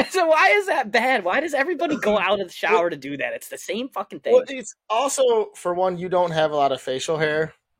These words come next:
Speaker 1: Yeah,
Speaker 2: Um,
Speaker 1: thanks, Copernicus.
Speaker 2: so I can s-, I can see that being okay, but I, it's like, th-, okay, look at me.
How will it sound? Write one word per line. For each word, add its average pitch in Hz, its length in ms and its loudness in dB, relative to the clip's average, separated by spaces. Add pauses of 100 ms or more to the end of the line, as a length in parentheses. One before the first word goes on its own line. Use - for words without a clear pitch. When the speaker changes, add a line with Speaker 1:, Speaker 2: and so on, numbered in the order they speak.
(140)
Speaker 1:
Yeah, 131 240 4
Speaker 2:
Um, - 60 -12
Speaker 1:
thanks, 151 420 -4
Copernicus. 120 540 -4
Speaker 2:
so - 140 -6
I 170 80 0
can 175 160 -6
s-, - 220 -8 (500)
I 165 140 2
can 165 180 -8
see 170 300 -6
that 180 280 4 (460)
being 170 320 -2
okay, 147 480 -6
but 135 160 -8
I, - 40 -10 (300)
it's 180 200 -6
like, 190 200 -4 (120)
th-, - 180 -18
okay, 185 200 0
look 220 180 0
at 220 120 -4
me. 175 260 -6